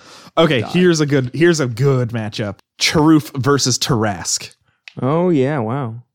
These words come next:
Speaker 2: Charuf, 'cause Tarask is a chump and shouldn't have even gotten this far.
Speaker 1: I, I, they're both, I think the Ch-, Charuf got it 'cause the Charuf is a god or divine.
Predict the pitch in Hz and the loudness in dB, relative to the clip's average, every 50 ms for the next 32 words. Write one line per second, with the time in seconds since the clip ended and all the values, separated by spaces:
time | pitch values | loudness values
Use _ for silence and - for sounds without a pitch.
0 | _ _ - - 156 160 175 151 110 - - 113 - - - 120 113 110 107 - | _ _ -10 -4 -2 0 0 0 0 -2 -6 -8 -8 -6 -4 -2 -2 -2 -2 -4
1 | - 113 107 104 - - - 117 110 104 104 - _ _ _ _ _ - 120 113 | -6 -6 -6 -6 -8 -4 -2 0 0 0 -2 -6 _ _ _ _ _ -8 -8 -8
2 | - - - 117 113 110 113 113 110 107 110 110 110 113 110 107 104 98 - - | -6 -4 -2 -2 0 0 0 0 0 0 -2 -2 -2 -2 -2 -2 -2 -4 -4 -4
3 | 110 104 101 98 98 - _ _ - - - - _ - 123 131 123 - - 147 | -4 -2 -2 -4 -6 -10 _ _ -14 -14 -14 -12 _ -4 -2 -2 -2 -2 -2 -2
4 | 139 123 107 95 135 139 151 143 - - - _ _ - 127 135 - - 170 170 | -2 -2 0 2 2 4 4 2 0 -6 -18 _ _ -2 -2 -2 2 2 2 2
5 | 175 - - 165 - - - - - - - - 151 143 139 - - 131 123 127 | 2 0 0 -2 -2 -2 -4 -4 -4 -4 -2 0 2 2 2 0 0 0 2 2
6 | 139 151 - - 143 131 127 120 - - 139 135 139 131 - - 123 120 117 110 | 2 0 -2 -4 -6 -6 -6 -6 -4 -2 0 0 0 0 -2 -2 -2 -2 0 -2
7 | 101 - - 107 101 95 92 98 92 78 69 52 50 50 50 50 50 - - - | -4 -8 -10 -12 -12 -12 -10 -8 -8 -6 -8 -8 -12 -14 -18 -20 -20 -20 -20 -20
8 | _ - _ _ _ _ _ _ _ _ _ _ _ - 131 127 127 120 120 110 | _ -20 _ _ _ _ _ _ _ _ _ _ _ -2 0 0 2 2 0 0
9 | 101 113 104 98 87 73 65 95 | 0 0 0 0 -2 -4 -6 -8